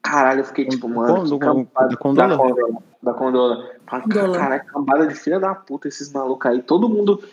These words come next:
Speaker 1: tipo, e aí dá pra perceber que ele tá incomodado, porque o Lawrence, ele não é idiota. Mas, ao mesmo tempo, dá pra perceber que eles tão indo muito além do que ele tá percebendo, tá ligado? Se você tiver prestando atenção. E aí é muito louco você assistir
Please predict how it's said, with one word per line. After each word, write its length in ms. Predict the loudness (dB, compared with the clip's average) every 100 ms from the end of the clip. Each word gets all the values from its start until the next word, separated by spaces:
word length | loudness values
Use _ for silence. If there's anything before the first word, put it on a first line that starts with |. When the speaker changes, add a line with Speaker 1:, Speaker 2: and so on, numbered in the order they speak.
| _ -4
Speaker 1:
tipo, 340 | -2 2 2
e 200 | 4 4
aí 420 | 4 2 2 -2 0
dá 200 | 2 4
pra 120 | 2
perceber 340 | 0 2 2
que 100 | 2
ele 120 | 0
tá 120 | 0 -2
incomodado, 560 | -4 -4 -2 -2 -4
porque 200 | -6 -4
o 60 | -2
Lawrence, 320 | -2 -4 -4
ele 140 | -4 -2
não 80 |
é 100 | -2
idiota. 480 | -2 0 0 0 -4 -16 _ _ _ _ 0
Mas, 140 | 2
ao 80 | 2
mesmo 240 | 2 0
tempo, 260 | -2 -2 0
dá 120 | 0
pra 100 | 0
perceber 360 | -2 0 0 0
que 80 |
eles 160 | -2 -2
tão 160 | -2 0
indo 140 | -2
muito 280 | -4 -2 0
além 300 | 2 2 -2
do 100 | -2
que 100 | -4
ele 120 | -2
tá 120 | -2
percebendo, 560 | -4 -4 -4 -4 -6 -8
tá 120 | -10
ligado? 340 | -8 -6 -6 -8 _ _ _ _ _ _ _ _ _ _
Se 180 | 0 2
você 300 | 4 4 2
tiver 220 | 2 2
prestando 320 | 2 0 0
atenção. 460 | 0 -2 0 0 2
E 80 | 2
aí 120 | 2
é 80 | 0
muito 240 | 0 0
louco 220 | 0 0 _ -2
você 80 |
assistir 720 | -2 -2 -6 -2 0 0 -2